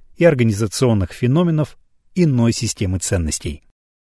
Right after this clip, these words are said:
Один из самых критичных вызовов, связанных с необходимостью в кратчайшие сроки обеспечить режим самоизоляции в условиях пандемии,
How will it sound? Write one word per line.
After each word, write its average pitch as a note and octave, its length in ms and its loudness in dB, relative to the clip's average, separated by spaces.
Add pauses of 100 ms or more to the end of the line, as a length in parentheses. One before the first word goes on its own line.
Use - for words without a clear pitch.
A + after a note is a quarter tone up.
(180)
Один A#2 360 2
из - 80 -2
самых F3 300 0
критичных D3+ 640 -2
вызовов, G#2+ 460 0
связанных A2 520 0
с - 60 -6
необходимостью A2+ 760 -2
в - 80 -6
кратчайшие A#2 640 0
сроки A#2 400 -2
обеспечить A2 800 -4
режим G2+ 340 0
самоизоляции F#2+ 920 0
в F2+ 100 -2
условиях F2+ 480 -2
пандемии, G2 560 0